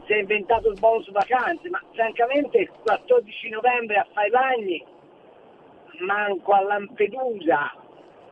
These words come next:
cioè anche gli immigrati clandestini si mettono il maglione, cioè, ma, ma come si fa? Ma poi, a parte questo, cioè,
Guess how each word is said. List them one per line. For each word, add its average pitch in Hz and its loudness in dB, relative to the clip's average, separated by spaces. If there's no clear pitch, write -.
cioè - -2
anche 226 0
gli 208 -10
immigrati 220 2
clandestini 196 -4
si 381 -4
mettono 180 0
il 165 2
maglione, 165 2
cioè, 175 -8
ma, 196 -4
ma - -8
come 311 0
si 226 -12
fa? - 0
Ma - -12
poi, 320 0
a - -4
parte 220 -2
questo, 170 0
cioè, 214 -2